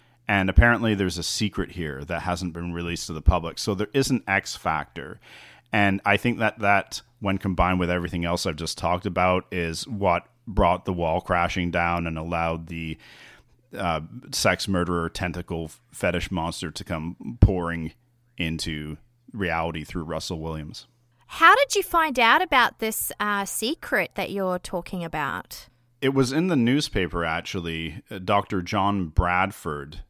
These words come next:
Speaker 1: who is a psychiatrist, I believe, either that or very well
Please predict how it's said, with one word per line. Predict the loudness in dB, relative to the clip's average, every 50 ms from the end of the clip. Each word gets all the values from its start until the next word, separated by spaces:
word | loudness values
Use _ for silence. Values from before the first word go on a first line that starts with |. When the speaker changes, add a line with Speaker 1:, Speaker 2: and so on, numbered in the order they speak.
| _ _ -6
Speaker 1:
who | -4 -4 -2 -2 -4 -6 -8 -10
is | -10 -8 -8 -8 -8 -8 -8 -10 -10 -12 -12 -14 _ _ _ _ _ _ _ -12
a | -10 -8 -8 -6 -6 -8 -8
psychiatrist, | -8 -6 -6 -6 -6 -6 -2 0 2 2 2 0 -2 -6 -8 -8 -6 -8
I | -8 -8
believe, | -8 -12 -14 -14 -14 -10 -4
either | -4 -2 -2 -2 -2
that | -4 -4 -6 -6 -6
or | -8 -8 -10 -12 -14 -14
very | -14 -8 -4 -4 -2 -2 -2 -4
well | -4 -4 -6 -6 -6 -8 -12